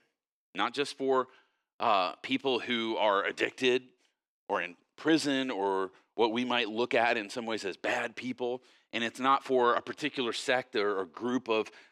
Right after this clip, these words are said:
of, of conservative people. And it's not for people who are particularly emotional or given over to sensationalism.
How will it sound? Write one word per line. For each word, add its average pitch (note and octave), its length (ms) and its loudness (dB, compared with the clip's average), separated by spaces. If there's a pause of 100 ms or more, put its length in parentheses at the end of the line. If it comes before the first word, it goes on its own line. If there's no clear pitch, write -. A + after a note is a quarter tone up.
(120)
of, G2+ 320 2
of G2 160 -6
conservative B2+ 720 -2
people. B2 500 0
And G#2+ 100 0
it's G#2+ 160 -6
not C#3 240 2
for C#3 100 -4
people C3 320 -2
who B2+ 60 4
are B2 60 4
particularly C3 840 0
emotional A#2 880 -2
or G2+ 100 2
given G#2+ 280 -4
over A2 240 -2
to G#2+ 80 -4
sensationalism. A2+ 1040 -6